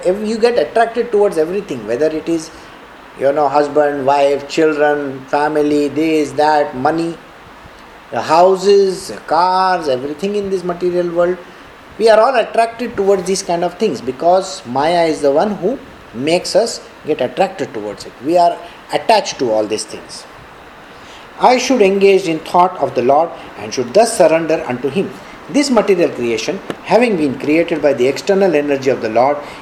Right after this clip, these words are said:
is like an imaginary town visualized on the hill of the forest.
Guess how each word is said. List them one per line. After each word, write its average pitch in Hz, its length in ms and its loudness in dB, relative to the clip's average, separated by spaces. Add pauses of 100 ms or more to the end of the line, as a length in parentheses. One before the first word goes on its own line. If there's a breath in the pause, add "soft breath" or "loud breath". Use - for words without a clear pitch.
is 202 120 2
like 262 200 4
an 226 100 2
imaginary 233 640 4
town 190 320 4
visualized 185 500 6
on 170 120 0
the 160 80 2
hill 185 240 0 (100)
of 147 140 0
the 156 60 -2
forest. 208 540 2